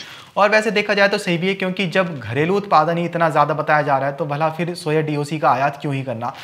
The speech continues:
और poultry को उस समय खरीदारी कर लेनी चाहिए थी जब सोयाबीन अपनी एमएसपी के आधे से भी नीचे भाव पर बिकती नजर आ रही थी,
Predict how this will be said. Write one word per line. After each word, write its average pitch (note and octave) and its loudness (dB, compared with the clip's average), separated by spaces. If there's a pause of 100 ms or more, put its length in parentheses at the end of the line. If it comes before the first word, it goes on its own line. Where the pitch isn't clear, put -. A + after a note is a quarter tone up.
(280)
और F#3+ 4
poultry F#3+ 0
को G#3 4
उस G3 0
समय F#3+ 0
खरीदारी F3 4
कर F3 0
लेनी E3+ 0
चाहिए E3+ 0
थी F3+ -2
जब E3+ 0
सोयाबीन F3 0
अपनी E3 -6
एमएसपी D#3+ -4
के F#3 -2
आधे D3 -2
से D#3+ -2
भी E3+ 0
नीचे E3 -2
भाव C#3+ -2
पर E3+ 2
बिकती D3 -4
नजर C#3+ 0
आ C3 4
रही B2 -2
थी, F#3 -6